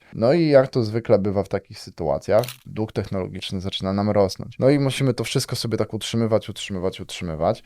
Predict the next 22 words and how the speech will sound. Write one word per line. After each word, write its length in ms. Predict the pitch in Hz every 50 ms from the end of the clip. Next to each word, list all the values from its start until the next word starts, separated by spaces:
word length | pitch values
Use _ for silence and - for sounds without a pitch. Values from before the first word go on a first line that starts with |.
| - -
No 220 | 107 107 110 120
i 140 | 143 147 - -
nie 200 | 120 120 120 123
brzmi 220 | 127 123 127 123
to 100 | 113 117
wcale 520 | 110 - - - 95 85 87 85 80 87 107 - _ _ -
jak 260 | - 92 95 92 -
coś 420 | - - - 71 78 82 - - _ _ _ _ -
dobrego. 540 | - 113 104 101 110 104 98 - - 104 - _ _
Chcielibyśmy 760 | - - - - 127 123 123 117 101 107 98 - - 101 85
tego 360 | - 95 95 90 92 - - _
absolutnie 1000 | - 117 120 120 - - - - 101 95 92 92 92 - - - 90 90 90 - - _ _ _ _ _ _ _ -
uniknąć. 640 | 104 110 107 98 - - - - - - - - _ _ -
Więc 220 | - 110 110 -
konkluzja 460 | - 135 127 123 170 190 196 185 175
z 60 | 165 -
tego 260 | - 135 120 120 113
obrazka 380 | 110 123 123 120 - - 123
jest 220 | 113 107 107 - -
taka. 320 | 78 - - - - - - _ _ - - _ _
Umęczycie 600 | - 123 135 139 135 131 - 143 127 - 135 127
się, 340 | - - 151 139 139 139 143